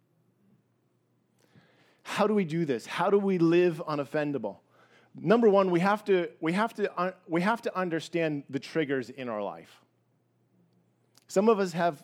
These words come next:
certain triggers, and some of us have certain others, and some of us are offended at certain things, and some of us are offended at certain other things. And it doesn't ma-, really matter what you're offended at, but identifying the trigger will help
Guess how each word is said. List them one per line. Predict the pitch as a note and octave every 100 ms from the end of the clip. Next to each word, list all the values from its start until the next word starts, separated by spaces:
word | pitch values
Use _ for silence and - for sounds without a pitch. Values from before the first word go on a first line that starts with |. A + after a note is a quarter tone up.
| _
certain | - F3 F3+ D#3
triggers, | F3+ E3+ E3+ C#3
and | B2
some | E3+ E3
of | D#3
us | E3
have | E3 D#3
certain | D3 F3 D3+ D3
others, | D3+ D#3 D#3 - - -
and | D3 C#3
some | - F#3
of | G#3
us | G3 F#3+
are | F3
offended | D#3 - D#3 D#3+ D#3
at | D#3
certain | D#3+ E3+ D3
things, | E3 E3 C3
and | A#2+
some | - F#3+
of | F#3
us | F#3
are | F3 D#3+
offended | D#3+ E3+ E3
at | C#3+ C3
certain | E3 D#3 C#3+
other | C#3 D3
things. | C#3+ D#3+ D3+ D3 - _ _ _ _ _ _ _ _ _ _ _
And | E3
it | E3 A3
doesn't | B3 G#3+ F#3+
ma-, | E3+ E3+ F3 -
really | F#3 F#3+ E3
matter | D#3 D#3 D#3+ F3+ G3 D#3+
what | D3 F#3
you're | F#3+ F3+
offended | C#3+ - E3 F3 F#3+
at, | G3 F#3+ F3
but | E3 E3+
identifying | D#3 D#3 B2+ F3+ G#3+ C4 A3+ - G3+ G3+ G3 E3
the | D#3
trigger | - - G3 F3+ C#3 C3 B2+ - - D#3
will | D#3+ D3
help | - A3 C4 -